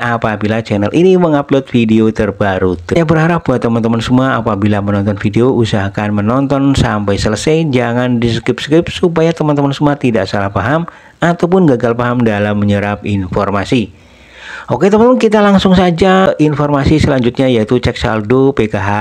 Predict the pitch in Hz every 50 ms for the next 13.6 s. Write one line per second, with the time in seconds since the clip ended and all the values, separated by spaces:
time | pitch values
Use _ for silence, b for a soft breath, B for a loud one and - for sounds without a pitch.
0 | 107 107 - - 98 92 90 95 104 107 113 139 143 147 151 135 131 127 - 151
1 | 156 151 - - 185 180 165 160 156 - - 151 139 135 131 127 131 131 127 117
2 | 113 110 - 110 104 - - 101 98 - 110 107 107 - 92 90 95 98 101 101
3 | 98 92 92 87 92 92 90 87 87 95 95 92 - - 92 87 85 92 92 92
4 | 92 92 92 - 123 131 139 - - B B B - 185 190 180 - 185 185 185
5 | 165 127 113 117 113 117 - 147 147 135 127 139 131 117 - 110 110 - - 139
6 | 143 143 131 123 117 113 - 120 113 110 107 - 104 104 101 101 98 104 135 156
7 | 156 135 110 123 160 165 - B B B B B 127 117 104 104 - 139 143 160
8 | 170 170 170 - - 143 131 - 139 135 127 151 147 - - - - 120 110 113
9 | 113 113 117 117 - - 104 92 - 92 - - 117 120 - - - 135 151 165
10 | 165 - 156 151 143 - 139 131 127 127 123 131 135 135 147 151 113 104 107 104
11 | 104 98 95 98 98 98 95 95 - - 104 98 95 95 95 98 98 101 113 131
12 | 156 139 107 - - - 196 196 185 170 170 160 156 135 123 127 151 165 156 -
13 | - - 165 175 165 151 147 147 143 - 147